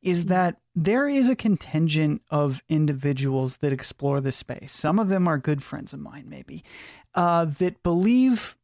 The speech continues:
Speaker 1: noth-, no harm can come from any of this. Now, listen, uh, I'm on the fence. I don't even know what I believe anymore. But <laughs> th-, there is a contingent, whether it is aliens, as you suggested,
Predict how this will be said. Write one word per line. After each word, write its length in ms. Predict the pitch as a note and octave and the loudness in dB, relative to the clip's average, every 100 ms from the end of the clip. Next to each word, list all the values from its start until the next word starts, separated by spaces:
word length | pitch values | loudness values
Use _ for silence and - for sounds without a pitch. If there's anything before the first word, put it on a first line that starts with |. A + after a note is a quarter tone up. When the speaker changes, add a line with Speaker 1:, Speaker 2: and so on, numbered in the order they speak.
| _ | _
Speaker 1:
noth-, 520 | F3 F3+ G3+ - - - | 0 2 2 -2 -14 0
no 320 | F3+ G#3 A#3+ | 2 4 4
harm 440 | B3 - G3+ G3+ F#3+ | 0 0 2 4 2
can 200 | F3+ E3 | 2 0
come 360 | - E3+ D#3+ D3+ | 0 0 2 2
from 280 | - D3 D3+ | 0 -2 0
any 220 | C#3 C3+ | 0 0
of 160 | B2 - | -4 -12
this. 360 | - - - _ _ _ _ _ | -16 -14 -14 _ _ _ _ _
Now, 200 | D#3+ - - _ | -4 -4 -8 _
listen, 380 | D#3+ - B2 A#2 _ - | -4 -2 -4 -4 _ -6
uh, 120 | D#2+ - _ _ _ | -6 -6 _ _ _
I'm 300 | E3+ G3 G3 - | 2 2 2 0
on 180 | E3+ E3 | 2 2
the 60 | |
fence. 480 | - D#3+ D#3 D3 - - _ | 0 -2 0 0 -4 -10 _
I 80 | E3+ | -2
don't 100 | F#3+ | 2
even 180 | F3+ E3 | 4 4
know 80 | D3+ | 2
what 120 | C#3+ C3+ | 2 0
I 40 | |
believe 340 | C#3 C3+ C#3+ | -2 -6 -4
anymore. 320 | C3+ E3+ B2 - - - | -4 -4 -6 -12 -20 -4
But 280 | E3+ E3+ - | 2 2 2
<laughs> 1400 | E3 - - - - - C#4 - D#4 - - - - E3 | -2 -2 -10 -6 -6 -4 -8 0 -2 -2 -12 -14 -10 -2
th-, 180 | G3+ F#3+ | 0 2
there 220 | G#3+ G#3+ | 2 2
is 100 | A3 | 2
a 60 | |
contingent, 440 | - G3+ E3 D3+ F3+ | 2 2 4 2 2
whether 280 | D#3+ D#3+ D#3+ | 2 2 0
it 200 | E3+ E3 | 2 2
is 400 | D#3+ E3 F#3 - - - | 4 4 2 0 -6 -14
aliens, 720 | - D#3 C3+ C3 E3 G#3 - - | -4 0 2 2 2 0 -4 -4
as 220 | C#3+ C#3+ | -2 0
you 80 | D3 | 0
suggested, 540 | D3 C#3+ C#3+ - C#3+ | -2 -2 -2 -2 -4